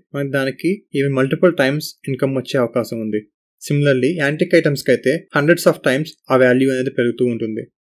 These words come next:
అలానే మనం గనక ఆర్టిస్ట్ కానీ or ఫోటోగ్రఫీ కానీ అయ్యుంటే, Shutterstock అలాగే Flickr యాప్స్‌లో మన ఫొటోస్‌ని అప్‌లోడ్ చేస్తే, అవి ఇంట్రెస్ట్ ఉన్న చాలా థర్డ్ పార్టీ కంపెనీస్ అవి కొనుక్కొని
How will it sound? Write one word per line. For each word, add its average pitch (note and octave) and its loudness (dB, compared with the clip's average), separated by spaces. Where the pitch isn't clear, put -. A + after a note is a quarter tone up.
అలానే C#3+ 4
మనం C#3+ 0
గనక C3+ 0
ఆర్టిస్ట్ B2 0
కానీ A#2+ -2
or B2 0
ఫోటోగ్రఫీ C#3 0
కానీ B2 0
అయ్యుంటే, A2 -2
Shutterstock D3+ 0
అలాగే C3+ 2
Flickr D#3 2
యాప్స్‌లో A#2 -2
మన C3 -8
ఫొటోస్‌ని B2+ -2
అప్‌లోడ్ B2+ -2
చేస్తే, - -6
అవి C#3 2
ఇంట్రెస్ట్ D#3+ -2
ఉన్న D#3 -2
చాలా C3 0
థర్డ్ A#2+ 0
పార్టీ B2+ 0
కంపెనీస్ B2+ -2
అవి B2+ 2
కొనుక్కొని C3+ -2